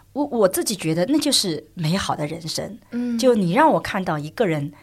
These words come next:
Speaker 1: 享受自己的人生，努力的去做好自己的人生会是什么样，那很，非常治愈。
Speaker 2: 嗯。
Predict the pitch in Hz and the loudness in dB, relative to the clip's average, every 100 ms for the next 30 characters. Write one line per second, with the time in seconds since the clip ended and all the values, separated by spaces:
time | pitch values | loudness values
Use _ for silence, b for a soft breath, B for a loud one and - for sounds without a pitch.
0 | B - - 165 143 262 247 208 156 156 | B -6 -2 0 2 0 0 -8 -8 -6
1 | 151 147 170 185 180 180 b b b - | -6 -4 -4 -2 -2 -4 b b b -2
2 | 190 156 185 339 180 - 190 247 202 135 | 0 0 2 4 4 2 -4 -4 -4 -4
3 | - 160 156 147 165 190 247 220 175 - | -8 -6 -4 -4 -4 -4 -2 -2 -4 -6
4 | 170 - 320 - - - 370 - 160 143 | -6 -2 -2 -2 -8 -2 0 0 -4 -4
5 | - 165 - 285 269 240 | -4 -6 -8 -8 -8 -10